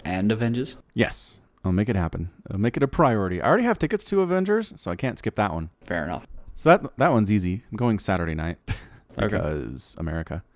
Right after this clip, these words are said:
Speaker 1: So, okay.
Speaker 2: Actually, I think it comes here Thursday night, and then it officially, I'm saying this in quotes, officially opens Friday, and then Saturday's the second day of opening.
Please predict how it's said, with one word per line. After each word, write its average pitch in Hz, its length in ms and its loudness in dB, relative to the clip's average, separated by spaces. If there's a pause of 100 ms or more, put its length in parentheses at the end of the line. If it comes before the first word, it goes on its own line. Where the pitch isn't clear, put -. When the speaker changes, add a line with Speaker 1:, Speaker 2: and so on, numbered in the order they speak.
(140)
Speaker 1:
So, 135 120 -2
okay. 156 280 -4
Speaker 2:
Actually, 147 300 6
I - 20 6
think - 200 -2
it - 100 -10
comes 127 260 2
here 120 160 4
Thursday 131 560 2
night, 151 400 -2
and 107 220 -6
then 107 160 0
it 104 120 -2
officially, 117 840 2
I'm 101 120 -2
saying 101 240 0
this 90 120 -2
in 98 80 -6
quotes, 90 240 -4
officially 107 380 2
opens 95 260 0
Friday, 85 560 -2 (260)
and 90 120 -6
then 85 100 -4
Saturday's 78 440 -4
the - 80 -14
second 78 260 -6
day 80 80 -4
of 82 100 -6
opening. 90 320 -10